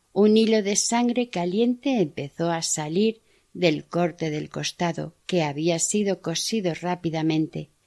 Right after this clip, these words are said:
El fenómeno duró toda la jornada, y la sangre fue durante todo el tiempo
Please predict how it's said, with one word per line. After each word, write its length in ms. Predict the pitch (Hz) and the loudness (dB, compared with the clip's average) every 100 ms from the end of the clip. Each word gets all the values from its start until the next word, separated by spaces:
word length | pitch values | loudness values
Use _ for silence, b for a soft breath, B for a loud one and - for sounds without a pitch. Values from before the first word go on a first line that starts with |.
| _ - | _ -2
El 180 | 175 | 0
fenómeno 800 | 160 - 156 165 208 220 214 220 | 0 -4 0 2 4 2 0 -2
duró 340 | 185 180 196 202 | -2 0 0 -4
toda 460 | _ - 240 247 | _ 0 2 2
la 140 | 170 160 | -2 -6
jornada, 680 | - 160 175 175 160 151 - _ _ _ _ _ | -6 -2 2 2 2 -6 -16 _ _ _ _ _
y 140 | 190 185 | -2 0
la 160 | 170 | 2
sangre 600 | 160 - 196 202 208 196 - | 2 2 2 0 -4 -6 -12
fue 400 | - - 233 233 | -20 -6 0 0
durante 480 | 202 185 170 170 156 | 2 2 0 0 -4
todo 280 | - 220 220 | -2 0 0
el 180 | 185 175 | 0 -2
tiempo 520 | 220 226 220 247 | -2 -2 -2 -6